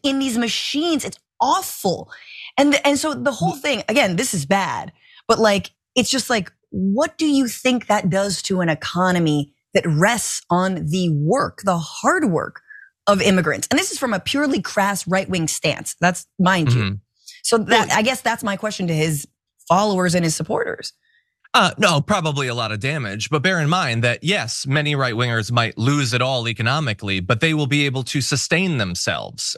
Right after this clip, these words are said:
Speaker 2: uh, in terms of shelter and food, in knowing that migrants got screwed over. I guess that's something that'll fill your belly. Um, but anyway, look, I, I get your concern about, we have all these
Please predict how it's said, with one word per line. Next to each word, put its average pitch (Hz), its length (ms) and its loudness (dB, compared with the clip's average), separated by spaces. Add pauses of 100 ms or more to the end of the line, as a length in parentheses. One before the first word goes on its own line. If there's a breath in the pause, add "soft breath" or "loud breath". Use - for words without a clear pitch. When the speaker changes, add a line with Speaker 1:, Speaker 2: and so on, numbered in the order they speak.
Speaker 2:
uh, 110 220 4
in 107 80 0
terms 110 240 2
of 101 80 0
shelter 110 420 -2
and 104 220 0
food, 139 400 -2 (320 loud breath)
in 147 260 4
knowing 160 580 -2
that 131 240 -4 (100)
migrants 120 680 0
got 110 260 0
screwed 120 380 0
over. 139 600 -2
I 113 100 2
guess 110 280 0
that's 110 340 -2
something 147 400 0
that'll 143 200 -2
fill 139 240 0
your 120 140 2
belly. 120 460 0 (420 loud breath)
Um, 151 440 2 (100)
but 190 120 4
anyway, 190 360 0
look, 165 200 -2
I, 165 200 0
I 170 100 0
get 160 240 0
your 190 140 0
concern 160 540 -2
about, 131 360 -2 (460)
we 131 180 2
have 165 240 4
all 160 160 4
these 123 320 -4